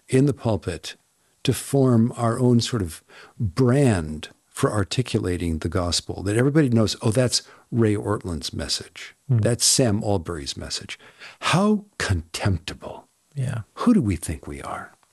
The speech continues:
Speaker 1: We preach not ourselves, but Christ crucified, Paul said. And of course, in Romans chapter ten, this verse <laughs> blows my mind. "How then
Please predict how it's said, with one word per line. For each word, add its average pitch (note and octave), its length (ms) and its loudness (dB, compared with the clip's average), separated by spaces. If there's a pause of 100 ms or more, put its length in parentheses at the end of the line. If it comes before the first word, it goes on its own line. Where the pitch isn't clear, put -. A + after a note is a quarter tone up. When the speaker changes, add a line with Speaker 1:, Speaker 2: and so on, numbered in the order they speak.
(920)
Speaker 1:
We B2 180 4
preach - 420 0
not C3+ 500 2
ourselves, - 760 -6 (480)
but E2+ 160 -2
Christ - 340 -8
crucified, - 600 -10 (120)
Paul - 200 -6
said. - 200 -14 (480)
And B2 140 4
of A#2+ 40 2
course, B2 300 4
in G2+ 200 0
Romans G#2+ 400 2
chapter G2 320 0
ten, F#2 520 0
this G#2 180 0
verse - 500 0 (920)
<laughs> - 260 2 (760)
blows G#2+ 280 0
my G2+ 180 2
mind. E2 320 -2 (460)
"How G#3 320 4
then G2+ 560 -2